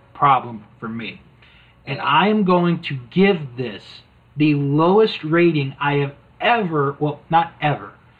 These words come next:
Speaker 1: but the lowest rating I have given an episode of South Park so far.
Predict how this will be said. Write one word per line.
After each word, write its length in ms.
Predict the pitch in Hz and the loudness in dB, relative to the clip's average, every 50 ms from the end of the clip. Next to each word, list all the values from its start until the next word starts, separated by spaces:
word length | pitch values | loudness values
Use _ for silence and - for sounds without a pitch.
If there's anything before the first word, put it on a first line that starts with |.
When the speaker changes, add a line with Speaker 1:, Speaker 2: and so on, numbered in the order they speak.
| _ _ _ | _ _ _
Speaker 1:
but 160 | - 143 139 | -8 -6 -4
the 80 | 143 143 | -2 -2
lowest 560 | 139 135 143 156 180 208 226 220 214 - - | 0 0 0 2 2 2 2 2 0 0 0
rating 260 | 185 180 170 165 156 143 | 2 2 2 0 -2 -4
I 160 | 143 143 143 | -2 0 0
have 220 | 143 143 135 123 - | 0 0 -2 -2 -2
given 360 | - 156 185 196 214 208 196 | 0 2 2 2 2 0 0
an 140 | 180 165 156 | 0 -2 -2
episode 580 | 165 165 165 165 151 - - 151 151 147 143 - - | -4 -4 -4 -6 -8 -6 -4 -2 -2 -2 -4 -6 -10
of 160 | 139 131 - | -14 -14 -14
South 460 | - - - 147 147 143 139 - - | -12 -8 -4 -2 -2 -2 -2 -4 -4
Park 280 | - 143 135 127 - - - _ _ _ | -2 0 0 0 -2 -8 -16 _ _ _
so 400 | - - - - 156 156 170 165 | -16 -12 -8 -4 0 0 2 0
far. 460 | - - - 160 147 120 98 92 - | 0 -2 0 0 0 0 0 -4 -6